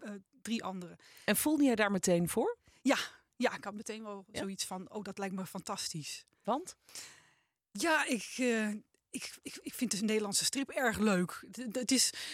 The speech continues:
Speaker 1: als stripmaker des vaderlands word je ook geacht om een beetje het gezicht te zijn van de Nederlandse strip naar buiten toe, naar de media. En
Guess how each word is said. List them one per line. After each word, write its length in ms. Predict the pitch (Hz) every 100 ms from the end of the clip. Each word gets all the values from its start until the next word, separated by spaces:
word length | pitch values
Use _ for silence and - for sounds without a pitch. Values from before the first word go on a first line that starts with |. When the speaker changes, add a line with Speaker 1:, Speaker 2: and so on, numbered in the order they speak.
| -
Speaker 1:
als 120 | 254
stripmaker 380 | - 285 269 262
des 100 | 233
vaderlands 420 | 262 254 247 226 214
word 180 | 226 247
je 60 | 226
ook 120 | 240
geacht 320 | 214 233 -
om 80 | 233
een 60 |
beetje 400 | 226 233 - 226
het 140 | 220 -
gezicht 360 | 180 233 262
te 60 | -
zijn 240 | - 226
van 140 | 220 220
de 60 | 220
Nederlandse 460 | 214 208 202 -
strip 260 | - 220 -
naar 140 | 190
buiten 320 | 180 196 233
toe, 220 | - 226 214
naar 160 | 196
de 60 | 180
media. 640 | 185 208 208 202 196 202
En 420 | 185 190 175 202